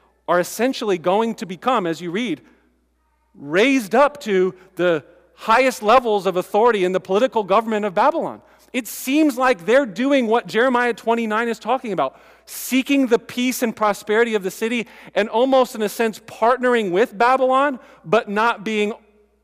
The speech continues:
all the way partnered with Babylon. Daniel was very much so, I think, a good example of what we heard just a few weeks ago in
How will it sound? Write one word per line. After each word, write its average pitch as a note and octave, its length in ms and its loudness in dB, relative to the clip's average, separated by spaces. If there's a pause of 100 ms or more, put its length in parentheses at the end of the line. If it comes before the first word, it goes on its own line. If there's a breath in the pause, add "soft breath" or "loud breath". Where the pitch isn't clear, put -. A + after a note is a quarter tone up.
(160)
all G#3 260 6
the F#3+ 80 2
way E3+ 180 2
partnered D3+ 420 -2
with C#3 180 -6
Babylon. G#2+ 500 -6 (4000)
Daniel F3+ 460 -2
was D#3 260 -8 (720)
very F#3+ 360 2
much F3+ 260 -2
so, D#3 200 -2
I D3+ 160 0
think, C#3 380 -10
a C#3 60 -12
good D#3 220 -4
example D3+ 560 -6
of C3 120 -8
what D#3 160 -4
we F3 140 -8
heard C#3+ 280 -10
just E3 340 -6
a G3 60 -10
few F#3+ 200 -12
weeks F3 240 -10
ago D3 340 -2
in C3 200 -8